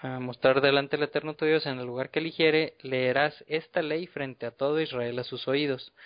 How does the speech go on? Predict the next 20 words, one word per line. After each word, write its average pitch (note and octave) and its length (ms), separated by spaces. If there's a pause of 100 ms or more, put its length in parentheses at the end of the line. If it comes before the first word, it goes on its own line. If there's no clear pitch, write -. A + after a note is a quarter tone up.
(320)
Reúna C#3+ 480
al F3 120
pueblo, C#3+ 640 (220)
hombres, B2+ 480
mujeres, B2 580
niños, B2+ 560 (340)
incluso C3+ 500
al D3+ 120
peregrino C3+ 540
que - 80
está - 180
en B2+ 100
tus C#3+ 160
portones, C3+ 560
para A#2 280
que A#2 320 (180)
oigan", C#3+ 560
para A#2+ 220
que - 60 (360)
escuchen, C3+ 640